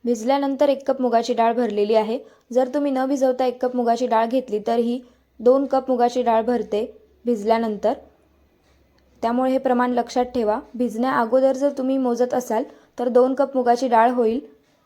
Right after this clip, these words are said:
इथे मी भिजल्यानंतर मोजून एक कप मुगाची डाळ घेतलेली आहे. आता मुगाच्या डाळीमधलं पाणी काढून टाकायचं आहे आणि मिक्सर जारमध्ये डाळ घालून त्यामध्ये वन थर्ड कप पाणी घालायचं आहे. दोन अद्रकचे तुकडे, दोन हिरव्या मिरच्या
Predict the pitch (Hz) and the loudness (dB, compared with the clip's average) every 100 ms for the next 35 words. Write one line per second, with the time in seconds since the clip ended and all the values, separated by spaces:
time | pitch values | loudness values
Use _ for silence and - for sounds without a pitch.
0 | - 233 269 269 262 254 233 254 254 247 | -12 -4 -2 0 0 -2 0 0 0 -2
1 | 269 277 247 240 269 247 247 254 240 226 | -2 0 0 0 0 -2 -2 -4 0 -2
2 | 220 226 220 226 202 208 202 196 202 311 | 0 2 2 2 0 -2 2 2 0 -4
3 | 294 _ _ _ - 233 240 247 254 269 | -8 _ _ _ -10 -4 0 0 0 2
4 | 254 254 254 226 233 269 - _ - 226 | 2 2 -2 -2 -4 -6 -16 _ -6 -4
5 | 254 254 233 262 254 254 233 233 220 240 | 2 4 4 2 0 0 0 0 -2 -2
6 | 240 233 233 - 254 247 240 240 247 233 | -4 -4 -4 -2 0 4 2 2 0 2
7 | 226 226 254 226 254 - _ _ - 247 | 2 2 0 -2 -4 -12 _ _ -4 -2
8 | 277 240 247 240 240 269 262 254 247 247 | 0 2 2 2 0 -2 -4 -2 -2 0
9 | 233 233 269 254 220 220 214 233 - _ | 0 0 0 0 0 -2 -2 -2 -6 _
10 | _ - 240 262 262 226 240 247 262 254 | _ -6 0 0 0 0 -2 0 -2 0
11 | 247 220 233 240 254 254 240 247 247 240 | -2 -2 2 2 2 0 0 0 -2 -2
12 | - | -4